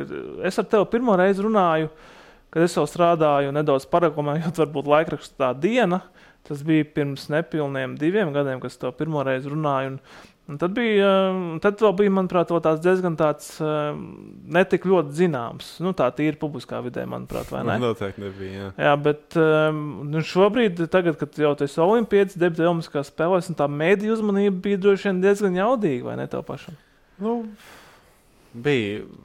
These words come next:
Speaker 2: bija lielāka noteikti nekā parasti, un, bet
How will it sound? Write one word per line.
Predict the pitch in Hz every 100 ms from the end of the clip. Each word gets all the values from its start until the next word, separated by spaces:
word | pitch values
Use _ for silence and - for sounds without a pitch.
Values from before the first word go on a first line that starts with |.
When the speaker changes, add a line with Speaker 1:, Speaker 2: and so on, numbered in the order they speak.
| - -
Speaker 2:
bija | 107 127
lielāka | 113 120 107 113
noteikti | 110 98 - 98
nekā | 92
parasti, | - 107 98 - -
un, | 95 95 95
bet | 95